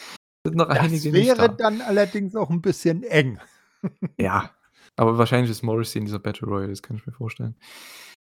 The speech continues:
Speaker 1: So, dann hatten wir ein Match, was, äh, ja, ich fand die Show, also was die anderen Matches angeht, bis, also bis auf die Halbfinal-Matches, es war halt immer echt cool gemacht, weil man hatte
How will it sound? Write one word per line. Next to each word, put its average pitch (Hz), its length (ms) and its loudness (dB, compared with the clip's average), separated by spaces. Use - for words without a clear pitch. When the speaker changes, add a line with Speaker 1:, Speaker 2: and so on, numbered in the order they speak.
Speaker 1:
So, 113 680 2
dann 151 160 2
hatten 196 220 0
wir 185 160 -2
ein 135 160 -2
Match, 147 420 -4
was, 139 420 -2
äh, 131 280 0
ja, 123 320 0
ich - 120 -8
fand 226 200 2
die 175 120 -2
Show, 208 380 -4
also 127 280 -8
was 127 220 -4
die - 140 -10
anderen 170 340 -2
Matches 156 280 -6
angeht, 151 280 -4
bis, 127 220 -6
also 117 280 -4
bis 131 200 -6
auf 113 160 0
die 104 340 -2
Halbfinal-Matches, 127 640 0
es - 220 -2
war 180 160 4
halt 202 160 -2
immer 170 280 -2
echt - 240 -10
cool 165 120 -4
gemacht, 120 400 0
weil 120 100 -2
man 110 200 -4
hatte 147 500 -4